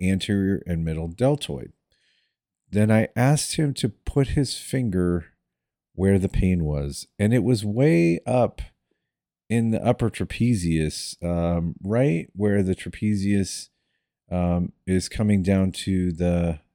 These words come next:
the clavicle, where the clavicle meets the scapula, basically,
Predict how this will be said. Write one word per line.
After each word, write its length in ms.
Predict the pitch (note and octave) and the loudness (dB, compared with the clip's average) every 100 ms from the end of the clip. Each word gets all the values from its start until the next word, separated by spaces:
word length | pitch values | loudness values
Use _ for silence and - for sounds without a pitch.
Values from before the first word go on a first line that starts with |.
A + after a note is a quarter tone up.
| _ _ _ | _ _ _
the 120 | F2 | -8
clavicle, 760 | - - A#2 A#2+ A#2+ A#2 G#2+ G#2 | -6 0 2 2 0 0 0 0
where 160 | G2+ | 0
the 100 | G2+ | 0
clavicle 480 | G2 C3 D3 D3 C3 | 0 0 0 0 -2
meets 560 | A2+ G#2+ G#2+ G#2 - - _ _ _ - | -2 0 0 -2 -8 -16 _ _ _ -6
the 80 | F#2 | -4
scapula, 800 | - - F2+ E2+ D#2+ D2 D2+ D2+ | -4 0 0 0 -4 -6 -6 -12
basically, 640 | - D2+ D2 - - - | -10 -10 -10 -12 -14 -16